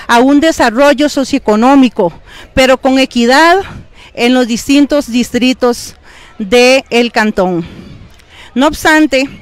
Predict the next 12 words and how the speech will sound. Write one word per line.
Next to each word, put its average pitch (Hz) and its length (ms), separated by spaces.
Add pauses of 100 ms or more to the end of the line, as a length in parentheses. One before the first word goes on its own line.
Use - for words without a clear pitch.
(380)
en 226 160
Coronado 254 640 (340)
vemos 294 720 (380)
un 330 180
índice 349 380
de 320 80
inseguridad 233 760
bastante 240 540
alto, 233 440 (280)
el 202 240
cual 269 500 (400)
quiero 311 540